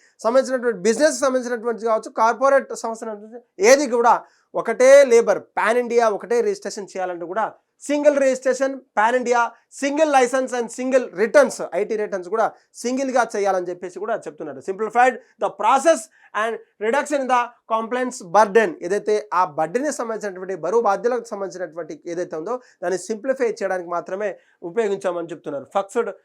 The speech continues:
ఆ, ఫిక్స్డ్ టర్మ్ ఎంప్లాయీస్ కావచ్చు, లేదంటే ఎఫ్టీఎస్ కావచ్చు,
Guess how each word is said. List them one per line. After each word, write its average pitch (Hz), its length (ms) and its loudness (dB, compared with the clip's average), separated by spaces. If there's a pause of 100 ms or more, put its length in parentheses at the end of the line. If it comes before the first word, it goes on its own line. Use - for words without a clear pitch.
(220)
ఆ, 180 120 -4
ఫిక్స్డ్ 226 540 -2
టర్మ్ 208 300 0
ఎంప్లాయీస్ 196 380 -4
కావచ్చు, 190 420 -4
లేదంటే 185 480 -2 (260)
ఎఫ్టీఎస్ 247 540 2
కావచ్చు, 202 500 0